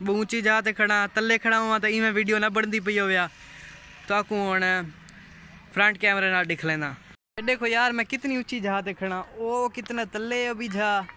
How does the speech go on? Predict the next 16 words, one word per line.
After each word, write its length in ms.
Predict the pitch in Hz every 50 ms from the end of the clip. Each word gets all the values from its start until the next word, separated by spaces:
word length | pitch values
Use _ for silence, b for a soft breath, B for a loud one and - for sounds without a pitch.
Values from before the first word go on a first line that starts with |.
| - - -
ਤੇ 80 | 202 190
ਮੈਂ 240 | 180 196 214 220 208
ਕਿਤਨੀ 340 | - 214 190 - 202 202
ਉੱਚੀ 240 | 196 180 - 208 202
ਜਗ੍ਹਾ 180 | 185 185 185 185
ਤੇ 120 | - 175
ਖੜਾ। 220 | 151 165 170 170 175
ਉਹ 100 | 180 175
ਸਾਹਮਣੇ 480 | - - 196 202 214 220 226 220 214
ਸੂਰਜ 400 | - - 208 214 214 233 214 -
ਖੜੇ, 340 | - 214 208 208 202 196 180 - - - - - - - - - - - - - - - - - - - -
ਇਹ, 640 | 170 175 180 180 180 180 180 180 180 185 185 180 - - -
ਇਹ 120 | 202 202 196
ਆ 60 | 185
ਸੂਰਜ 420 | - - 180 180 170 165 139 139
ਹੈ। 120 | 139 127